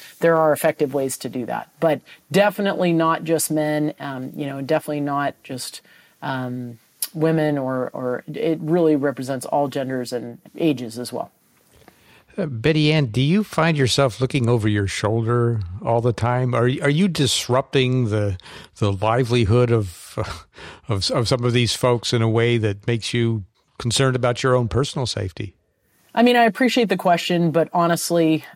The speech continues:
Speaker 1: um, most, you know, every thought leader that I've talked to, as well as anybody who is, um, you know, even these traffickers in San Quentin, they're like, "Quite frankly,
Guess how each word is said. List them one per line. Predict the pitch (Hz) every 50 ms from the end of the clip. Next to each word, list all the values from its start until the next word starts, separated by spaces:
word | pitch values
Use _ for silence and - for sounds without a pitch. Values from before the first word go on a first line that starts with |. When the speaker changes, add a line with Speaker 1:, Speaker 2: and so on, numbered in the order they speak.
| _ _ 165
Speaker 1:
um, | 160 151 143 143 139 139 135 135 135 143
most, | 160 180 180 160 - - - - -
you | 165 170 160
know, | 151 143 143
every | 147 - 170 180 170 180 170 160 156 131 127 - _ _ _ _ _ _ _ _ _ _ _ _ _ _ _ -
thought | 202 180 175 165
leader | 196 180 170 165 165
that | 156 160
I've | 160 156 151 -
talked | - 170 165 160 - -
to, | 165 160 151
as | 135 131
well | 147 156 156 151 147 147
as | 135 135
anybody | 151 143 143 139 139 143 139 139 135 139 - 139
who | 143 147 143 139
is, | 139 135 131 120 - -
um, | 135 131 127 127 123 117 - _ - - - - _ -
you | 151 147
know, | 135 143
even | 156 147 151 151
these | 143 135 123 -
traffickers | - - 147 135 - - 139 131 127 123
in | 131 131
San | - 135 127 123
Quentin, | - 139 123 113 113 113 110 110
they're | 151 156 160
like, | 160 156 151 147
"Quite | - - 214 196 180
frankly, | - 196 180 175 - 170 175 175 165 156